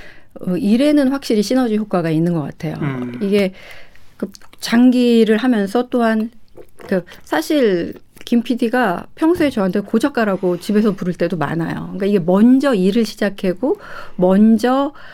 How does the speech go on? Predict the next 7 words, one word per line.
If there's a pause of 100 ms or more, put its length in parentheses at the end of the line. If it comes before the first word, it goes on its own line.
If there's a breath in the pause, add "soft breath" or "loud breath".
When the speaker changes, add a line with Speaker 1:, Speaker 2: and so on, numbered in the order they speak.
(260 loud breath)
Speaker 1:
이렇게
호흡을
맞춰오고
생활을
하다
보니까 (400 loud breath)
그러니까